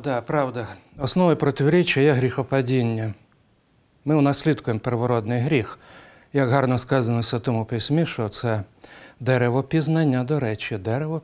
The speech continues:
пізнання. Воно вожделенне дає знання. А бачите, це знання, воно являється проблемою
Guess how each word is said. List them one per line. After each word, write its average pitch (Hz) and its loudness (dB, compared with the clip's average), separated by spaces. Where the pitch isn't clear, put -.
пізнання. 117 -6
Воно 123 2
вожделенне 127 2
дає 117 2
знання. 117 -4
А 117 -4
бачите, 123 0
це 190 0
знання, 123 0
воно 131 0
являється 135 -4
проблемою 117 -6